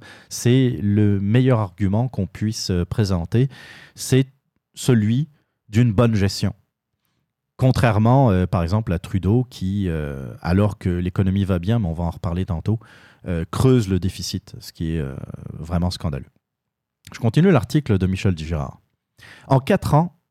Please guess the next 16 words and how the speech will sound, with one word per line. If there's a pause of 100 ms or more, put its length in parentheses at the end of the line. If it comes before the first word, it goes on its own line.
(300)
les
dépenses
du
gouvernement
fédéral
ont
grimpé
de
quelques
cinquante-neuf
milliards
de
dollars (300)
pour
atteindre
presque